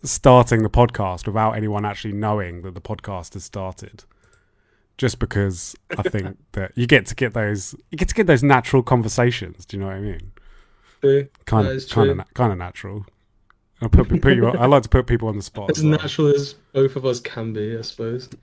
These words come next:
Speaker 1: As natural as both of us can be. Well, I'll tell you
Speaker 2: Yeah.
Speaker 1: what, I'm gonna, I'm gonna roll it back. I'm gonna give a little, uh, give a little introduction.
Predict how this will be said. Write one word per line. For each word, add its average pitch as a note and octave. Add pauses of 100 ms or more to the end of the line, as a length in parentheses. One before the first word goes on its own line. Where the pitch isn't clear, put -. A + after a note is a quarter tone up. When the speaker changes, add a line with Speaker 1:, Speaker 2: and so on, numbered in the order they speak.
Speaker 1:
As -
natural G#2
as F2
both F2+
of E2
us F#2
can F2+
be. - (760)
Well, C3
I'll C3
tell F#3
you E3+
Speaker 2:
Yeah. A2+
Speaker 1:
what, G#2+
I'm B2+
gonna, B2+
I'm B2+
gonna C#3+
roll D#3
it B2+
back. A2
I'm A#2+
gonna B2+
give A#2+
a B2
little, A#2
uh, G#2
give C3
a -
little B2
introduction. G2+